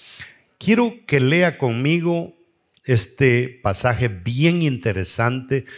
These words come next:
Deje ponerme, ponerle el pasaje en perspectiva. Este pasaje viene justo en el momento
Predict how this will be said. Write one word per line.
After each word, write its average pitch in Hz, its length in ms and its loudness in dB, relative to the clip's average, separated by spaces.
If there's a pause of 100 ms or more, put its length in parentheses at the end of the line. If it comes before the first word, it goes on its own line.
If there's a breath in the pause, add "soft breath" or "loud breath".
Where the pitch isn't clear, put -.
(160 loud breath)
Deje 139 280 2
ponerme, 139 800 0
ponerle 127 520 0
el 120 120 -2
pasaje 110 400 -2
en 123 100 -4
perspectiva. 90 880 -2 (500 loud breath)
Este - 220 4
pasaje 156 540 0
viene 147 640 -2 (180)
justo - 720 -4 (320)
en 131 180 0
el 120 140 2
momento 170 840 -2